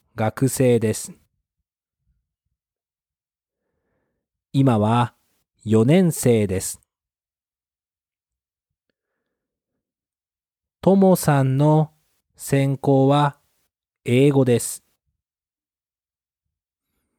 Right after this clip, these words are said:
二十三歳です。次は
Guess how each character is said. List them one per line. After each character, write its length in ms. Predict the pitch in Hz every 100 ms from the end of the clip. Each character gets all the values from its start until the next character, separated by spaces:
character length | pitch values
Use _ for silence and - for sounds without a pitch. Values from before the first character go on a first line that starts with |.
| _ _ _ _ _ _ _ _ _
二 160 | 120 147
十 360 | 135 123 104 95
三 280 | - 175 170
歳 240 | 127 101
で 120 | 87
す。 200 | - - - _ _ _ _ _ _ _ _ _ _ _ _ _ _ _ _ _ _ _ _ _ _ _ _ _ _ _ _ _ _ _ _ _ _ _ _ _ _ _ _ _ _ _ _
次 380 | - 113 120 131
は 420 | 110 113 143 151